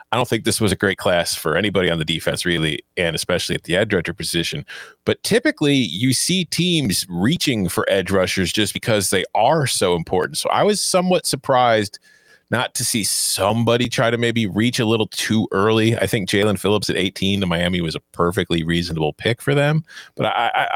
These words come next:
I st-, 'cause, like, I saw some mocks where people were, like, taking Kwity Paye in the top fifteen, and I was like, "I don't know if I would do that." But I,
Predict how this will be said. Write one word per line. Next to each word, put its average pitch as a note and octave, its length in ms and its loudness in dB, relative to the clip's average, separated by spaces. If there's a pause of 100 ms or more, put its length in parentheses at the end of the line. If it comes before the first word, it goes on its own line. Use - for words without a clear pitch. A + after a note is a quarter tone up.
I - 20 0
st-, - 280 -4 (120)
'cause, B2 160 0
like, C3 100 0
I E3+ 80 2
saw A#3 220 2
some D3+ 240 0
mocks A2+ 420 0
where F#2+ 80 -6
people - 160 -4
were, F2+ 60 2
like, F2 160 0
taking F2 240 -4
Kwity E2+ 280 -2
Paye D#2+ 180 -2
in D2+ 80 -6
the C#2+ 60 -6
top - 240 -2
fifteen, - 480 -6
and D3 120 -10
I D#3 60 -2
was D3 100 -2
like, - 200 -4 (160)
"I - 300 -4
don't C3+ 220 -2
know B2 160 4
if A#2 100 0
I A2 60 2
would G#2 180 2
do G#2 160 0
that." F2+ 320 0
But E2+ 80 -2
I, E2+ 140 0